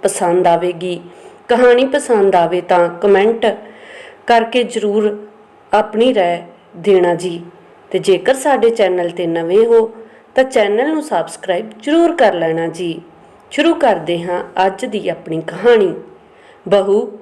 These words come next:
ਮੈਂ ਸੁਣਿਆ ਤੂੰ ਆਪਣੇ ਭਰਾ ਨੂੰ ਨਵਾਂ ਫੋਨ ਲੈ ਕੇ ਭੇਜਿਆ ਆ।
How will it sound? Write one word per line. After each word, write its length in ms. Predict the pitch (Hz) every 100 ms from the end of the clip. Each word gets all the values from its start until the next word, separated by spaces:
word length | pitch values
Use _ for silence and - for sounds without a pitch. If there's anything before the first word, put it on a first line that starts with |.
| - _ _ _ -
ਮੈਂ 240 | 208 254 349
ਸੁਣਿਆ 380 | 339 320 311 311
ਤੂੰ 180 | 311
ਆਪਣੇ 340 | 285 262 226 233
ਭਰਾ 280 | 233 294 311
ਨੂੰ 220 | 269 214
ਨਵਾਂ 260 | 185 180
ਫੋਨ 320 | 180 196 175 165
ਲੈ 160 | 160
ਕੇ 180 | 156 170
ਭੇਜਿਆ 480 | 165 240 214 240 226
ਆ। 200 | 233